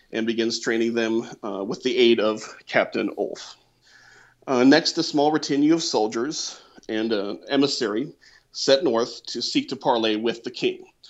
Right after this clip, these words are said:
On sight, the small band of soldiers look terrifying, sitting on their black steeds. The emissary, uh, goes by the name of Jerem, a man of regular stature with, uh, gray eyes, pale white skin, and long flowing white hair. And this is actually,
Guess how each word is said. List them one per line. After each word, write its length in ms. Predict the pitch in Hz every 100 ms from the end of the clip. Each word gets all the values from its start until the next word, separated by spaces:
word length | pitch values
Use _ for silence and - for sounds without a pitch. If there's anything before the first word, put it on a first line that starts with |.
| - - - -
On 180 | 151 180
sight, 240 | 185 147
the 60 | 151
small 220 | 147 131
band 200 | 131 123
of 60 | 117
soldiers 380 | 139 131 127 123
look 160 | 110
terrifying, 560 | - 127 123 113 110 165
sitting 300 | - 120 113
on 160 | 113
their 120 | 113 110
black 280 | 107 104
steeds. 580 | - - 104 87 90 - - _ _
The 120 | - 123
emissary, 640 | 127 - 127 123 151 165 - _ _ _ _
uh, 280 | 131 120 113
goes 240 | 113 131 127
by 120 | 131
the 100 | 131
name 200 | 123 135
of 100 | 165
Jerem, 500 | - 123 135 247 240 - -
a 80 |
man 200 | 131 127
of 100 | 123
regular 260 | 113 147 147
stature 520 | 127 120 107 139 180 180
with, 260 | 123 117
uh, 140 | 120 110
gray 260 | 117 131
eyes, 420 | 120 107 123 - - - _
pale 240 | - 139 123
white 200 | 120 123
skin, 440 | - 110 107 123 - - - -
and 240 | - 120 113
long 320 | 123 139 156
flowing 440 | 147 127 135 135
white 200 | 110 110
hair. 320 | 123 113 78 - -
And 160 | - 120
this 120 | 135
is 100 | 147
actually, 760 | 127 196 196 - 123 123 123